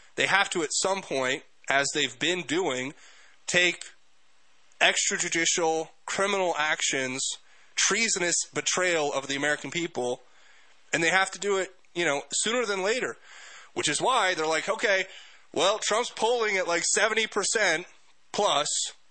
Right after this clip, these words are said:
and he's, he, he, you know, Biden is, is essentially a vegetable.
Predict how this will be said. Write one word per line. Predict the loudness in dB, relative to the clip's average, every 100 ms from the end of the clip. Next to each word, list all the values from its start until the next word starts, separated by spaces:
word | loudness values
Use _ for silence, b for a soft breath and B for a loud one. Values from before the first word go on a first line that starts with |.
| -20 -20 -18 -2
and | 0 2
he's, | 0 0 -2
he, | -4
he, | -2 -2 -4
you | -2 0
know, | 0
Biden | 2 2 2 0
is, | -2 -2 -2
is | -2 -2 -4 -6
essentially | -4 0 0 0 -2 0
a | 0
vegetable. | 0 0 -2 -4 -4 -6